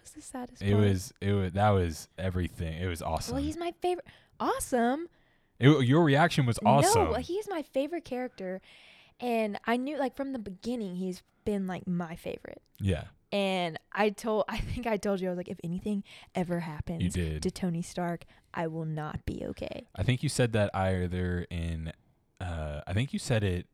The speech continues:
Speaker 2: it was either Avenger, the first Avengers or Iron Man three. It was
Speaker 1: Uh,
Speaker 2: one of the
Speaker 1: yeah.
Speaker 2: two. So you
Speaker 1: I
Speaker 2: said it
Speaker 1: think it was
Speaker 2: super early on, and I was
Speaker 1: Yeah.
Speaker 2: like, "Yeah, you can't watch Endgame without me."
Speaker 1: Yeah. <laughs>
Speaker 2: Um, and, uh,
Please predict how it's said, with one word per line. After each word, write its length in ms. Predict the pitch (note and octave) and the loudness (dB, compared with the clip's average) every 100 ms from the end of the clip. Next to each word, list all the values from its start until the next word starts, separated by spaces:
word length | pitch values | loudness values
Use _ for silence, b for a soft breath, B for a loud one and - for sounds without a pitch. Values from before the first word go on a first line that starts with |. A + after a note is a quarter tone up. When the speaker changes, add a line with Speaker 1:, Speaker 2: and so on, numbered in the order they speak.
| _ _ | _ _
Speaker 2:
it 60 | - | 0
was 100 | G2+ | 4
either 260 | B2+ C#3 B2+ | 4 4 2
Avenger, 360 | G#2+ A2+ B2 | 2 0 0
the 100 | G#2 G#2 | -2 -2
first 260 | B2 A#2+ | -2 -2
Avengers 360 | B2 A#2+ G#2+ - | 0 0 0 0
or 160 | F#2 - | -2 -2
Iron 240 | F#2+ F2+ | -2 -2
Man 140 | E2 D#2+ | -2 -4
three. 340 | - D2 - b b b b | -6 -8 -12 b b b b
It 60 | - | 0
was 140 | F#2+ | 2
Speaker 1:
Uh, 40 | G2 | 4
Speaker 2:
one 160 | G2+ | 4
of 60 | G2+ | 4
the 60 | F2+ | 2
Speaker 1:
yeah. 60 | |
Speaker 2:
two. 140 | F2 E2+ | -2 -2
So 120 | - | 2
you 100 | G2+ | 2
Speaker 1:
I 20 | |
Speaker 2:
said 200 | A2 C#3+ | 4 2
it 40 | A#2+ | 2
Speaker 1:
think 80 | B3 | 2
it 60 | |
was 80 | A2 | 2
Speaker 2:
super 340 | B2+ B2 A#2+ G#2 | 4 6 4 4
early 320 | G#2 G#2 F#2+ | 2 2 2
on, 360 | F#2+ E2 D#2 - | 0 0 -4 -6
and 120 | F2 | -2
I 120 | F2 | 0
was 120 | E2 E2+ | 0 0
Speaker 1:
Yeah. 40 | |
Speaker 2:
like, 140 | D#2+ D2+ | -4 -4
"Yeah, 160 | E2 D#2 | -6 -4
you 140 | D#2+ | -4
can't 200 | - D#2+ | -4 -6
watch 220 | D2+ D2 | -6 -10
Endgame 260 | C#2+ - - | -14 -14 -14
without 260 | - - | -12 -12
me." 140 | - - | -12 -8
Speaker 1:
Yeah. 280 | F#3 F3+ C#4 - | 0 4 4 2
<laughs> 140 | - - | -10 0
Speaker 2:
Um, 600 | G2 F#2+ E2+ D#2 D2 D#2+ - | 2 2 0 -4 -8 -12 -10
and, 360 | F#2+ F2+ F2+ E2+ | -2 0 0 0
uh, 420 | D#2+ D2+ D2 C#2+ | -2 -2 -6 -8